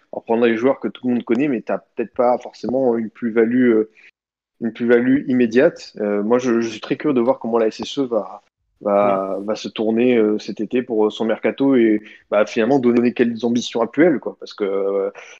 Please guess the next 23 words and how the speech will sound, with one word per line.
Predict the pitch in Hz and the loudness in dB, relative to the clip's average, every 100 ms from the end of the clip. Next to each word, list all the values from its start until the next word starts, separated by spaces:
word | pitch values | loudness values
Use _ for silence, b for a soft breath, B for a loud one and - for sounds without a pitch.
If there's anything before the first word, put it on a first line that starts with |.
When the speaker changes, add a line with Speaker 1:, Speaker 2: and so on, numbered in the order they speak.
| - | -16
Speaker 1:
euh, | - 90 | -10 -2
voilà, | 101 135 | 4 4
vous | 107 | 4
l'avez | 104 104 | 0 0
dit, | 123 120 | -2 0
Puel, | 117 131 117 | 2 4 4
euh, | 104 104 | 4 4
il | 104 | 2
y | 104 | 0
a, | |
il | 101 | 0
y | 104 | -2
a, | |
il | 101 | -4
y | |
a | - | -8
du | - | -10
positif, | - 113 107 143 170 | -4 -4 -2 -2 0
il | 123 | -2
y | |
a | 110 | -4
du | 107 | -4
négatif, | 113 107 101 151 160 - | -2 -2 -2 -6 -10 -12